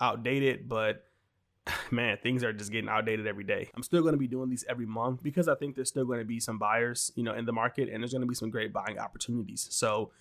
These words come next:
let me know in the comments, you know, who you want me to talk about next. Is there a player you're looking at now that prices are down? And, yeah, let's get into it. What's up, guys, and welcome back to the High Upside Show.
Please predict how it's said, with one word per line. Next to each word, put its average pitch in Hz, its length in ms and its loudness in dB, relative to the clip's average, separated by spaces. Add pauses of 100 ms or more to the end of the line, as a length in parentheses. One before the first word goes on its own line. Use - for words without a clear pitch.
(220)
let 135 120 8
me 143 120 10
know 139 260 6
in 120 140 0
the 113 80 0
comments, 120 520 -2
you 120 80 -2
know, 110 120 -4
who 127 120 2
you 127 120 4
want 113 160 -4
me 117 40 -4
to 117 60 -10
talk 117 180 -4
about 107 220 -8
next. 127 380 -2
Is 110 100 -8
there 110 80 -4
a 107 60 -4
player 110 240 -4
you're 101 100 -8
looking 120 300 -2
at 117 120 2
now 107 120 -4
that 101 120 -10
prices 120 380 -2
are 120 100 0
down? 113 400 0 (460)
And, 104 420 -2
yeah, 143 340 4 (380)
let's 110 160 -4
get 123 140 0
into 151 280 -2
it. - 100 -4 (1600)
What's 170 220 4
up, 143 120 4
guys, 131 240 -2
and 123 100 -6
welcome 127 200 0
back 123 180 -4
to 123 80 -8
the 123 80 -6
High 120 200 -6
Upside 135 420 -2
Show. 135 300 2